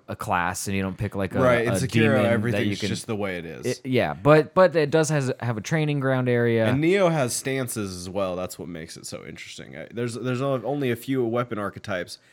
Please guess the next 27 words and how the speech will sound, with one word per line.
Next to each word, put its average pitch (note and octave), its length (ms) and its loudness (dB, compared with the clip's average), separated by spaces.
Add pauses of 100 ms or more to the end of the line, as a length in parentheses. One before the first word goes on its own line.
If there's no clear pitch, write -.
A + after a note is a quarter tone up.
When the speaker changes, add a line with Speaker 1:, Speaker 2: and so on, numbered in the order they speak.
(160)
Speaker 2:
but A#2+ 80 0
you A#2+ 120 2
can A#2 160 -6
go A2 200 0
upper A2+ 260 -2
stance, G#2+ 460 -6
middle G#2+ 240 -4
stance, G2 440 -6
or F2+ 60 -10
lower F#2+ 320 -4
stance F#2 340 -4
Speaker 1:
Yeah, A#2 160 4
I A#2 60 4
haven't B2 240 2
figured G#2+ 380 -2
Speaker 2:
for G#2+ 100 2
Speaker 1:
that G#2 140 2
Speaker 2:
different, A#2 360 0
Speaker 1:
all G#2 60 4
Speaker 2:
uh, G2+ 260 2
Speaker 1:
out. G2+ 240 2
Speaker 2:
combos. F#2 640 -4
Speaker 1:
Uh, C3 420 4
at D3 140 2
least D3+ 360 2
the, B2 340 2
um, F2+ 420 -2